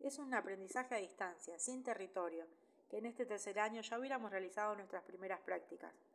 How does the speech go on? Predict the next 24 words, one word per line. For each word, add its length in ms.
aprovechando 680
para 220
cuando 260
tengamos 400
la 80
oportunidad 540
de 60
realizarlas, 640
nos 140
encuentre 380
fuerte 320
con 120
las 100
herramientas 580
teóricas 500
para 220
poder 220
aprovechar 640
las 120
distintas 440
experiencias 540
que 100
nos 140
esperan. 400